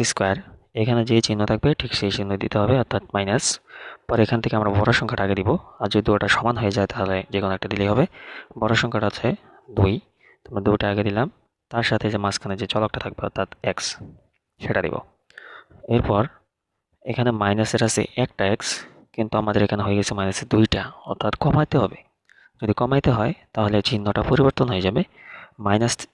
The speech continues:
যেহেতু এখানে মাইনাস আছে চিহ্ন পরিবর্তন হয়ে হয়ে যাবে প্লাস। আর যদি বাড়াতে হয় তাহলে চিহ্ন প্রথম যে চিহ্ন থাকবে পরবর্তীতে সেই চিহ্নই হবে। আচ্ছা,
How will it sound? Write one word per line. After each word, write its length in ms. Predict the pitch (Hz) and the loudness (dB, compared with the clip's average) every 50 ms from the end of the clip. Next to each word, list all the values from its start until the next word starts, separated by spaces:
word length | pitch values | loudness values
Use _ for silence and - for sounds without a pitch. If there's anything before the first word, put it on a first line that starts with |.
| _ _ _ _ _ _ _ - | _ _ _ _ _ _ _ -8
যেহেতু 200 | - 123 113 - 123 | -2 0 0 2 2
এখানে 180 | 110 127 117 107 | 2 2 2 0
মাইনাস 280 | 101 95 95 101 113 | 2 0 0 0 0
আছে 180 | 127 135 160 170 - - | 0 0 0 0 0 0
চিহ্ন 140 | 151 113 101 - | -4 -2 -2 0
পরিবর্তন 460 | - 113 117 123 123 120 - 120 117 113 | 2 4 4 4 4 4 2 0 0 2
হয়ে 120 | 107 120 135 | 2 2 2
হয়ে 160 | 123 104 95 - | 2 0 2 2
যাবে 140 | 104 107 147 233 - - - - - - _ _ - | 2 2 2 2 0 -6 -20 -20 -20 -20 _ _ -6
প্লাস। 220 | - 95 90 - - - - - _ _ _ _ _ _ _ _ _ _ _ _ _ _ _ _ _ _ _ _ _ _ | -4 -4 -2 -2 -2 -4 -4 -6 _ _ _ _ _ _ _ _ _ _ _ _ _ _ _ _ _ _ _ _ _ _
আর 120 | - 113 104 | -4 -4 0
যদি 180 | - 113 110 110 110 117 | 0 2 0 0 0 0
বাড়াতে 320 | 107 110 120 117 117 - 127 117 | 0 2 2 2 4 4 2 2
হয় 160 | 101 95 107 151 - - - - - | 4 2 0 -2 -2 -10 -20 -14 -6
তাহলে 260 | - 113 107 104 110 101 | 0 2 2 4 2 2
চিহ্ন 260 | - - 107 104 104 117 | 0 -2 -2 -2 -2 0
প্রথম 340 | 117 - 131 - - - 117 113 143 - _ _ _ _ - - - - _ _ _ _ _ _ _ - | 0 0 0 0 -2 -6 -8 -10 -10 -14 _ _ _ _ -20 -20 -20 -20 _ _ _ _ _ _ _ -2
যে 140 | 117 120 113 | 2 2 2
চিহ্ন 180 | - - 110 110 110 | 4 2 2 2 2
থাকবে 260 | 127 123 - - 185 240 - - - | 0 0 2 2 0 0 0 -2 -2
পরবর্তীতে 480 | 131 120 117 117 117 117 - - 180 165 | 0 2 4 6 4 4 2 2 0 0
সেই 200 | - - 117 104 | 2 2 2 2
চিহ্নই 300 | - - 95 92 - 98 | 2 0 -2 -4 -4 -4
হবে। 200 | 98 - - - - - _ _ _ _ _ _ _ _ _ _ _ - - | -4 -4 -4 -6 -8 -10 _ _ _ _ _ _ _ _ _ _ _ -20 -20
আচ্ছা, 160 | - - - | -20 -10 -4